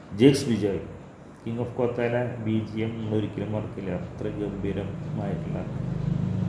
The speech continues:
ബി ജി എം ആയിരുന്നു. എനിക്കത് ആ സിനിമയിലൂടെയാണ് ജെ എക്സ് ബി ജോയിനെ കു-, കൂടുതൽ ഇഷ്ടപ്പെട്ടത്. അപ്പോൾ ജെ എക്സ് ബി ജോയിയുടെ മ്യൂസിക്, അതേപോലെ തന്നെ പുതിയൊരു ഗായകൻ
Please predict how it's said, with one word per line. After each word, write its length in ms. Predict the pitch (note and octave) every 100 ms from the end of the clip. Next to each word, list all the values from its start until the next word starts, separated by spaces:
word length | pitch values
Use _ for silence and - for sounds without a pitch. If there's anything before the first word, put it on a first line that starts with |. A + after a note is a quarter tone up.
| -
ബി 100 | G#2+ G2
ജി 80 | G2+
എം 60 | G2+
ആയിരുന്നു. 240 | G2+ F#2 -
എനിക്കത് 340 | - - G#2+ G#2+ G#2+ A2+
ആ 20 | C3
സിനിമയിലൂടെയാണ് 600 | C3+ B2 A#2+ A#2 A#2 A#2 A#2 A2+
ജെ 80 | A#2
എക്സ് 140 | A2 -
ബി 40 | G#2+
ജോയിനെ 240 | A2+ A2 A2
കു-, 200 | A2 G#2+ - - - -
കൂടുതൽ 340 | A2+ A2+ A2 A2
ഇഷ്ടപ്പെട്ടത്. 440 | - F#2+ F2 F2 - - - - - - -
അപ്പോൾ 140 | A#2+ C3
ജെ 60 | C#3
എക്സ് 140 | C3+ C3+
ബി 80 | B2
ജോയിയുടെ 320 | C3 B2+ B2 B2+
മ്യൂസിക്, 460 | B2 B2 - A#2+ - C3
അതേപോലെ 260 | A2+ G#2+ G#2+
തന്നെ 260 | A2+ A2+ A#2 A2 - - - - - -
പുതിയൊരു 360 | B2+ C3+ E3 D#3+ -
ഗായകൻ 400 | - G2+ F#2+